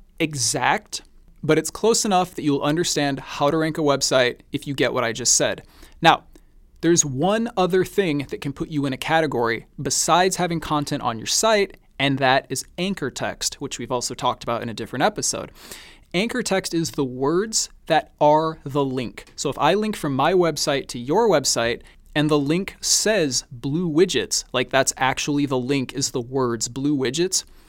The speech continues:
that also gives relevancy to your website for the phrase blue widgets. That is how you can rank a website with the term that doesn't even appear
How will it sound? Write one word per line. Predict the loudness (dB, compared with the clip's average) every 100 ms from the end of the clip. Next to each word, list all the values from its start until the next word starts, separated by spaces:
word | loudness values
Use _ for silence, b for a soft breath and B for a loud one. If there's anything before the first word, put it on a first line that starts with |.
| b 2
that | 2 2 -6 2
also | 4 4 2 4 2
gives | 2 0 0 0
relevancy | 2 4 2 0 -2 -4 -4
to | -8
your | -2 0 2
website | 2 2 0 0 -2 b b
for | -4 2 2
the | 2
phrase | -4 0 2 2 0 -4 b -6
blue | 0 2 4
widgets. | 2 0 -6 -8 B B -14
That | 2 2
is | 2
how | 0 0
you | 0
can | 0 -2
rank | -2 -2
a |
website | 2 2 2 4 2 0 -6
with | -6
the | -6
term | -8 -4 -4 -4 -4
that | -6 -6 -4
doesn't | -2 -2 -2 -6 -4
even | -4 -2 -4
appear | -6 -4 0 2 0